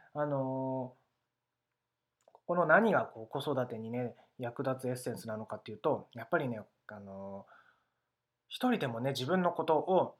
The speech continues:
認めてくれたりとか、応援してくれる人がいるとですね、こんなに心強いことはないんですね。うん。あのー、まあ、僕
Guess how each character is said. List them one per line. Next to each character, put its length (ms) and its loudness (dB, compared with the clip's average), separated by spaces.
認 240 0
め 100 0
て 120 -2
く 100 -2
れ 140 0
た 100 0
り 80 -2
と 100 -10
か、 200 -4
応 160 6
援 100 4
し 60 -4
て 100 0
く 80 0
れ 100 6
る 120 0
人 160 0
が 100 0
い 60 -4
る 100 -8
と 100 -6
で 100 -10
す 120 -14
ね、 80 -16
こ 160 -6
ん 60 2
な 100 6
に 80 4
心 380 6
強 200 8
い 60 4
こ 140 -2
と 80 2
は 40 -2
な 140 2
い 60 2
ん 80 -4
で 80 -20
す 100 -12
ね。 240 2
う 80 -6
ん。 200 -4
あ 140 -2
の 360 -2
ー、 40 -6
ま 80 -2
あ、 20 -4
僕 280 -4